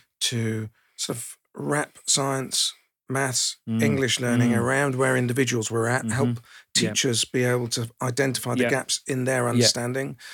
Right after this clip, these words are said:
Speaker 1: so that they can, uh, play to that and, and take them through personalised journeys through, through the curriculum, through the subject.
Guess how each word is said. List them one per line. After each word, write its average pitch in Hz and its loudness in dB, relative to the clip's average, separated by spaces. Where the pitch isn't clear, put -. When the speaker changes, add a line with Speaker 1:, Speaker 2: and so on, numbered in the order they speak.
Speaker 1:
so - -2
that 117 -4
they 120 0
can, 113 -4
uh, 113 -4
play 143 0
to 135 -2
that 131 -2
and, 135 -4
and 120 -4
take - 0
them 123 -2
through 123 -2
personalised 120 0
journeys 117 -2
through, 110 -2
through - -4
the 107 -6
curriculum, - -8
through 110 -10
the 113 -8
subject. - -4